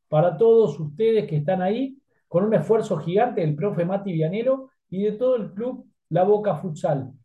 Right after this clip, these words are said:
Entonces, aprovechemos esa, ese empuje, esa oportunidad que nos dan y capacitémonos, preguntemos. Nosotros también venimos a aprender de ustedes. Si tienen otros métodos, si tienen otras, otras cosas, también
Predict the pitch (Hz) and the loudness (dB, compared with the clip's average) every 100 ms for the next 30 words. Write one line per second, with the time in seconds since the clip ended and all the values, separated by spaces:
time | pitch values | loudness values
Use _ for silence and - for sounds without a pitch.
0 | - 160 180 175 156 160 170 180 185 156 | -8 -4 -2 -2 0 -2 -2 -4 -4 -2
1 | 254 226 202 - - _ _ 170 160 180 | -2 0 -4 -6 -16 _ _ -8 -2 0
2 | 165 160 170 151 170 156 190 247 - 165 | 2 2 2 0 0 0 0 -2 -2 -2
3 | 151 143 147 160 180 165 147 147 147 139 | -2 -2 -2 -2 0 0 2 0 0 0
4 | 147 202 190 160 139 180 226 - - _ | 2 2 2 -2 0 0 0 -4 -18 _
5 | _ - 156 170 160 156 175 196 214 196 | _ -8 -2 0 0 0 0 0 0 2
6 | 220 233 - 202 208 208 269 254 226 160 | 2 0 2 2 2 0 -2 -2 0 -2
7 | - _ - 202 254 269 233 190 233 269 | -6 _ -4 0 0 0 0 -2 -2 -2
8 | 202 180 180 165 147 151 170 175 160 147 | -2 -4 -4 0 0 -2 -2 -2 -2 -2
9 | 254 233 190 151 - _ _ - 220 247 | 2 2 2 -2 -12 _ _ -12 -8 -4
10 | 247 214 202 196 175 156 240 240 202 185 | -2 0 0 0 2 2 2 0 0 2
11 | 160 190 170 226 214 208 208 196 170 147 | 0 -4 -6 -6 -4 -2 -2 0 0 -2
12 | - _ - 208 214 196 151 - 240 - | -8 _ -8 -4 -2 -2 -4 -2 -2 0
13 | 185 151 165 196 233 262 262 - | -2 -2 -4 -4 -2 -4 -6 -14